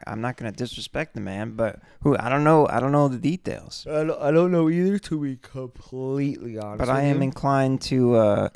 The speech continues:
Speaker 1: entertain Cat Williams' opinions.
Speaker 2: Uh,
Speaker 1: <laughs>
Speaker 2: me, me too, because, so here's the other thing. There has been just receipts after receipts after receipts after receipts that have came out after this interview,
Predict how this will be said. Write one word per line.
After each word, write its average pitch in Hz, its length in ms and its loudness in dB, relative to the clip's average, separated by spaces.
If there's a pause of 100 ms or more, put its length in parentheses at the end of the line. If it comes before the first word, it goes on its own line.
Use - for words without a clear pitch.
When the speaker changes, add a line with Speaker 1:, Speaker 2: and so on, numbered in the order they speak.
Speaker 1:
entertain 135 640 0
Cat 113 240 -2
Williams' 120 380 0
opinions. 113 640 -2
Speaker 2:
Uh, 156 460 6
Speaker 1:
<laughs> - 40 -10
Speaker 2:
me, 143 120 -2
me 165 80 0
too, 151 400 2
because, 139 420 0 (240)
so 151 300 6
here's 147 260 2
the 147 80 6
other 143 140 6
thing. 113 300 0
There 135 220 6
has 147 200 4
been 131 240 2
just 113 220 -4
receipts 135 540 -6
after 110 280 -4
receipts 131 520 -2
after 110 240 0
receipts 131 600 -2
after 104 260 0
receipts 151 540 0
that 143 120 4
have 139 140 2
came 156 220 0
out 147 240 2
after 123 360 -2
this 175 260 0
interview, 202 520 0